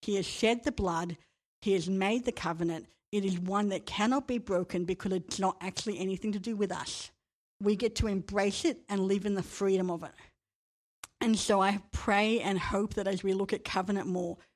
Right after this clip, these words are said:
that that is what you will find again and again. And that is what God will remind you again, that he has done it all. And so let's live in the freedom that God's given us.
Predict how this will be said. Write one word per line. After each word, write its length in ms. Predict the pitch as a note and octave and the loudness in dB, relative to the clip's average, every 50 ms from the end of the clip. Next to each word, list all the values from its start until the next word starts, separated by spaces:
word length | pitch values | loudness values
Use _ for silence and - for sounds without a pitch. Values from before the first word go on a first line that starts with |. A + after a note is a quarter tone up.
| _ _ - | _ _ -4
that 100 | F#3+ F3+ | -2 0
that 100 | G#3 G#3 | 2 2
is 160 | G#3 G3 F3 | 2 2 2
what 160 | F3 F#3 - | 2 0 0
you 80 | G3+ G3 | 2 0
will 100 | G3 F#3 | 0 0
find 400 | - - F#3 E3+ E3 F3 F#3 - | 0 -2 -2 0 0 0 0 -2
again 400 | E3 F3 - - F#3 F#3 F#3+ F#3+ | -4 -6 -6 -4 -2 -2 0 0
and 120 | G3 F#3+ | 0 -2
again. 420 | F#3 F3 E3+ D#3+ B2 A2 A2 E3+ - - - _ _ _ _ _ _ _ _ _ - | -2 -2 -4 -6 -6 -6 -8 -10 -12 -14 -20 _ _ _ _ _ _ _ _ _ -4
And 120 | F#3+ G3+ | 0 0
that 100 | F#3+ F#3+ | 2 2
is 120 | G3 G3 - | 0 0 0
what 160 | G3+ F3+ F3+ | 0 -2 0
God 240 | - F#3+ F#3 F#3 F#3 | 0 0 0 0 -2
will 140 | F#3 F#3 G3 | -2 -4 -2
remind 500 | F#3+ F#3 F3+ F3+ F3 F3+ F#3+ F#3+ F3+ G3 | -2 0 0 0 0 0 0 -2 -2 -4
you 80 | F3+ | -4
again, 400 | F#3 F3 E3+ - - - - F3 - _ _ _ _ _ _ _ - | -6 -4 -6 -8 -10 -10 -12 -14 -16 _ _ _ _ _ _ _ -4
that 80 | F#3+ F3+ | -4 -2
he 180 | E3 A3 A3+ | 0 2 2
has 180 | A3+ A3+ G#3 - | 2 2 0 -2
done 280 | - - F#3+ F#3 G3 | -4 -2 -2 0 0
it 80 | G3 F#3 - | -2 -2 -4
all. 340 | E3 E3+ E3 E3 - - - _ _ _ _ _ _ - | -6 -6 -8 -8 -10 -14 -16 _ _ _ _ _ _ -4
And 100 | F#3+ F#3+ | -2 0
so 140 | - A3 G#3 | 2 2 2
let's 300 | G#3 A3+ A3+ A3 - G#3+ | 4 2 0 0 0 0
live 420 | F#3+ F#3+ G3 G#3+ A3+ A3 G#3 G#3+ | 2 4 4 4 4 2 2 0
in 140 | - G3+ G3+ | 0 0 2
the 80 | F#3+ F3+ | 2 0
freedom 400 | - - - G3 F#3+ F3+ F3+ F3+ | -2 -2 0 2 2 2 2 2
that 140 | F3 E3+ E3 | 0 -2 -2
God's 280 | - - E3 E3+ - | -4 -4 -4 -4 -6
given 240 | - F3 E3+ E3 D#3+ | -8 -8 -8 -6 -6
us. 320 | - - - - - - | -8 -8 -8 -8 -10 -10